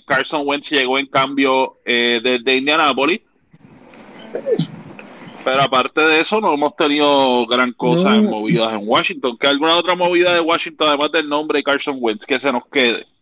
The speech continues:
Speaker 2: Estoy pensando si hubo, si hicieron brutalidad de wide receiver como los otros equipos. Por ejemplo, Dallas firmó a Gallup.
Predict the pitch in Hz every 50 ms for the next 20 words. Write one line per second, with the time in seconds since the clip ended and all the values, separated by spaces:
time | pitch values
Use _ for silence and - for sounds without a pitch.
0 | _ _ _ _ _ _ _ - 151 - - 165 160 156 - _ _ 233 208 208
1 | 202 170 - - 208 202 202 190 175 170 151 - 160 156 160 170 180 185 185 180
2 | 170 160 165 165 160 147 - - - - 165 - - 156 160 180 185 190 185 180
3 | 180 180 175 170 160 143 131 _ _ _ _ _ _ _ _ _ _ - 156 165
4 | 165 170 160 160 156 160 160 165 170 170 165 185 180 175 175 175 170 170 165 165
5 | 170 170 160 165 160 - 185 175 175 165 - 170 165 170 170 165 151 170 170 170
6 | 160 165 208 202 185 170 165 160 143 - 156 147 160 170 175 175 170 160 156 156
7 | 156 151 156 165 170 - - _ _ _ _ _ _ _ _ - 165 170 175 175
8 | 175 180 170 175 180 185 185 180 165